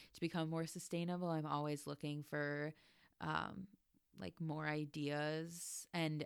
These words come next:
a lot of these things in my life, like, literally were not hard to implement at all. And I feel like, at least I like to think that they do make an impact. So, um,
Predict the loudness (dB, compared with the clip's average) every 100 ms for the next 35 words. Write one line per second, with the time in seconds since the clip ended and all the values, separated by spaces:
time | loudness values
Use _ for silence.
0 | 0 4 6 6 4 0 0 0 2 2
1 | 2 2 0 2 0 0 -4 _ _ -20
2 | -20 -20 _ -8 2 4 4 4 4 4
3 | 4 2 0 0 0 2 0 0 -4 -6
4 | -2 -2 0 0 0 2 2 4 4 4
5 | 2 0 0 0 2 2 2 2 -2 -10
6 | _ -2 2 2 4 4 4 2 0 -2
7 | 0 0 0 0 2 2 -2 -4 -2 -2
8 | -2 -4 -6 -8 -4 -2 -2 -2 -8 -16
9 | -12 -2 2 2 2 -2 -10 -20 -10 -2
10 | 0 0 -4 -8